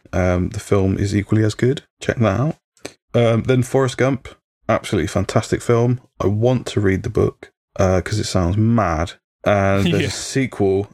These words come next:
Speaker 1: and I need a sequel because, you know, why wouldn't you? So Forrest Gump. Um, All You Need Is Kill, uh, which obviously the film is Edge of Tomorrow. I recommend the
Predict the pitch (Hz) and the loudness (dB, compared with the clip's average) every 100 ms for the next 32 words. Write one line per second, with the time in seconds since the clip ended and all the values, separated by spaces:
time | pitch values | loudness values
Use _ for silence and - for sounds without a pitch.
0 | - 98 95 95 - 101 104 104 95 98 | -2 0 0 -4 -2 0 2 2 0 -2
1 | 143 123 92 80 - - - 95 87 - | -4 -2 -2 -2 -6 -10 -2 -2 -2 -8
2 | - 98 85 101 - 101 95 120 117 - | -2 0 0 0 0 0 0 0 0 -2
3 | - - - - - 95 - 135 - _ | -6 -4 -2 0 0 0 0 -2 -4 _
4 | - - - - - 101 101 98 98 98 | -16 -14 -14 -6 0 2 2 2 0 0
5 | 101 _ - _ - - 135 127 120 113 | -4 _ -20 _ -20 -2 0 2 2 2
6 | 110 107 - 135 127 135 160 156 _ _ | 0 -2 -2 0 2 0 -2 -8 _ _
7 | 101 104 104 104 - - 110 101 95 - | 0 0 0 -2 -4 -2 -2 0 -2 0
8 | 104 98 98 98 98 - 98 110 127 135 | 0 0 0 -2 -4 -2 0 2 0 -2
9 | 131 - - 113 123 117 - 113 107 98 | -4 -8 -4 0 0 -2 0 0 0 -4